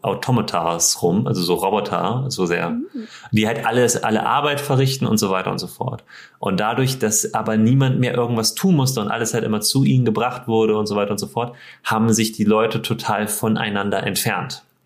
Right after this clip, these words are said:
Speaker 1: und haben halt eben aufgehört, miteinander zu interagieren und haben das verlernt.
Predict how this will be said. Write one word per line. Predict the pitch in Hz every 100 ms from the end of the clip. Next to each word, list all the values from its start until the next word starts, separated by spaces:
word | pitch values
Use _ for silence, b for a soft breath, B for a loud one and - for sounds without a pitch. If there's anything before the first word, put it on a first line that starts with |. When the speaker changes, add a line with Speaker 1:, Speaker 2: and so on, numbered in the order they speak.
| b b b b _
Speaker 1:
und | 110 95
haben | 101 104 101
halt | 104 101
eben | 104 101
aufgehört, | 107 - 113 107
miteinander | 107 107 101 101
zu | 101 -
interagieren | 107 104 98 101 101 90 87 85 -
und | 92
haben | 98
das | 98
verlernt. | - 101 98 92 - - -